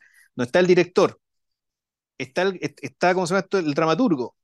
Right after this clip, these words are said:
está Willem Dafoe, que vendría a ser Lee Strasberg, que es el director del Actor Studio, es decir, el, el profesor de los actores,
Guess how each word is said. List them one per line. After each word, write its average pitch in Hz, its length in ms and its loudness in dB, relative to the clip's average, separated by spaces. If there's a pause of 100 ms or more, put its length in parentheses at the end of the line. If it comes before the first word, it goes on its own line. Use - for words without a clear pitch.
(120)
está 208 300 0
Willem 208 300 -2
Dafoe, 214 380 -2
que 175 100 -12
vendría 175 220 -8
a - 20 -10
ser 202 160 -6
Lee 175 140 -6
Strasberg, 196 520 -2
que 170 120 -6
es 180 60 -2
el 180 60 -6
director 170 420 -2
del 190 120 0
Actor 135 220 -8
Studio, 123 300 -10
es 143 60 -10
decir, 170 300 -6
el, 160 260 -4
el 156 180 -4
profesor 175 420 0
de 240 80 2
los 208 100 6
actores, 185 420 0